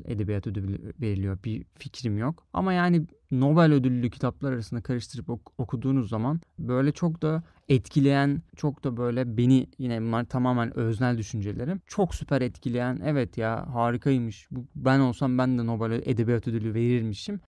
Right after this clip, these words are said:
hissi bende uyandırmadı. Ama başkalarında başka şeyler uyandırıyor olabilir. Bu kitapla alakalı biraz araştırdığım zaman da zaten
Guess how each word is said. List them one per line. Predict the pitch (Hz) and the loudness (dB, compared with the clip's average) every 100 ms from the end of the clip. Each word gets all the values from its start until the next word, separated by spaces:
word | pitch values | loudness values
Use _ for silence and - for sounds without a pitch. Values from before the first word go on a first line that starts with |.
| - | -2
hissi | 170 - 170 | -2 0 2
bende | 131 117 156 | 2 4 6
uyandırmadı. | 160 143 143 127 104 120 190 - | 6 6 6 4 2 -2 -4 -4
Ama | 156 147 | 2 4
başkalarında | 131 135 151 143 135 131 135 135 135 _ - | 4 4 2 4 4 2 2 -2 -6 _ -6
başka | 123 - 110 | -6 -4 -6
şeyler | 120 113 | -2 0
uyandırıyor | 117 113 113 110 113 | 0 0 0 -2 -2
olabilir. | 110 107 123 175 - _ - | -2 -2 -2 -4 -6 _ -10
Bu | 131 | -10
kitapla | - 143 - 135 | -2 -2 0 0
alakalı | 127 120 - 131 110 | 0 -2 -2 -2 0
biraz | 120 | -2
araştırdığım | - 123 117 - 139 123 127 | 0 0 2 0 0 2 0
zaman | 117 110 104 | 0 -2 -2
da | 104 | -2
zaten | 104 117 - 156 | -4 -4 -4 -4